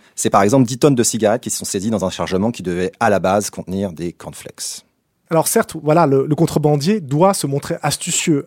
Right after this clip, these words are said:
Speaker 2: ingénieux. Ça veut pas dire pour autant que le métier de douanier, en face, lui, n'a pas des ressources et n'a pas une astuce en lui. Euh, quelles sont ces ressources ? Est-ce que le renseignement joue un rôle important ?
Speaker 1: Oui, grâce au renseignement, en fait, et à la coopération internationale, euh, la douane française va contribuer à des saisies, mais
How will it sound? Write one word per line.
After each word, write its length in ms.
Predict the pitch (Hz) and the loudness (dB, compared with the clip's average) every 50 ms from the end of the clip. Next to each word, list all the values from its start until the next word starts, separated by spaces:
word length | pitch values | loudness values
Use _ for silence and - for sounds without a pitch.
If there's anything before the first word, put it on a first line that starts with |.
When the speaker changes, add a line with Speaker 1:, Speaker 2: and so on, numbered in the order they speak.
| _ | _
Speaker 2:
ingénieux. 540 | - 151 160 143 123 151 147 143 131 127 123 - - - - _ | -2 0 0 2 2 0 0 0 -2 -4 -4 -6 -8 -18 -20 _
Ça 100 | - - | -2 0
veut 60 | 175 175 | 0 4
pas 140 | - - | 4 4
dire 160 | - 247 262 - | 2 2 0 0
pour 120 | - 139 | 0 0
autant 260 | 143 139 - 226 247 | 0 2 2 0 0
que 100 | 233 - | 0 -2
le 40 | 135 | -2
métier 360 | 131 135 - - - 165 151 | -2 -2 -2 -2 -2 -2 -2
de 240 | 131 127 131 127 127 | 0 0 0 0 0
douanier, 440 | 123 120 127 139 131 143 185 269 302 - | -2 0 2 2 2 4 2 0 0 -4
en 140 | - 120 120 | -6 -8 -8
face, 420 | 107 - 190 180 190 - - - 123 117 - - _ _ | -4 -2 0 0 0 0 -2 -4 -6 -8 -12 -16 _ _
lui, 260 | 135 165 220 254 254 - _ _ - | 0 2 2 2 0 -4 _ _ -6
n'a 140 | 139 131 | -6 -2
pas 120 | - 180 185 | 2 2 2
des 140 | 160 151 143 | 4 2 2
ressources 560 | 131 147 147 - - - 226 247 - - - | 4 4 2 2 2 0 -2 -2 -2 -4 -4
et 120 | - 143 135 | -4 -2 -2
n'a 100 | 135 131 | -2 0
pas 320 | - 170 165 156 160 151 - _ _ _ _ _ _ _ | 2 2 2 2 0 -4 -12 _ _ _ _ _ _ _
une 120 | - 151 151 | -2 2 4
astuce 420 | 160 - - - 294 - - - 143 | 4 2 6 6 4 6 4 0 -4
en 120 | 123 127 139 | -4 -4 -4
lui. 200 | 135 127 127 120 - - - - - _ - | -2 -2 -4 -6 -8 -14 -20 -20 -20 _ -4
Euh, 140 | 147 139 143 | -2 -2 0
quelles 180 | 139 - 190 | 2 0 0
sont 140 | 180 - 269 | 0 0 -2
ces 140 | - - 165 | 0 2 2
ressources ? 580 | 147 123 147 135 - - 196 233 220 - - 160 | 4 4 4 2 4 2 2 2 2 0 -2 0
Est-ce 180 | 160 147 - | -2 -2 -2
que 120 | - - 170 | 2 2 4
le 240 | 165 160 151 147 | 4 4 4 2
renseignement 520 | 143 139 170 202 - - 175 165 156 180 196 | 2 2 2 0 0 0 -2 0 2 2 2
joue 140 | 147 156 156 | 4 4 4
un 60 | 139 | 4
rôle 200 | 127 127 151 143 | 4 4 4 4
important ? 360 | 135 127 131 120 - - 127 - - - - - _ _ | 2 0 -4 -6 -6 -10 -8 -8 -10 -14 -14 -20 _ _
Speaker 1:
Oui, 200 | - 110 107 - - - | -2 -2 -2 -2 -6 -6
grâce 240 | 107 104 113 113 - | 2 2 2 4 4
au 40 | 120 | 2
renseignement, 460 | 127 123 - 143 139 143 143 151 156 | 2 4 4 2 2 2 2 0 -2
en 60 | 147 | -2
fait, 220 | 131 - 135 120 131 | -2 -4 -2 0 0
et 20 | |
à 20 | |
la 60 | 120 110 | 0 0
coopération 400 | - 117 - 113 110 107 - 117 | -2 -2 -2 -2 -2 0 -2 -4
internationale, 760 | 104 - 107 110 104 - - 110 110 117 127 160 170 139 - - | -4 -2 -2 -2 -4 -2 -2 -2 0 0 0 0 -2 -4 -6 -6
euh, 200 | 90 90 90 90 | -10 -8 -8 -6
la 100 | 90 95 | -6 -4
douane 160 | 95 117 117 | -4 -4 -4
française 480 | - - - 104 - - 120 123 123 101 | -4 -6 -6 -6 -4 -2 -2 -4 -4 -4
va 180 | 90 90 85 - | -8 -8 -8 -8
contribuer 640 | - - 139 120 - 135 117 104 104 113 127 156 160 | -6 -6 -6 -4 -4 -6 -4 -4 -4 -4 -4 -4 -4
à 60 | - 104 | -6 -6
des 120 | 98 98 | -4 -4
saisies, 360 | - - 107 98 110 143 156 | -4 -6 -6 -6 -6 -6 -4
mais 180 | 135 113 117 | -4 -4 -4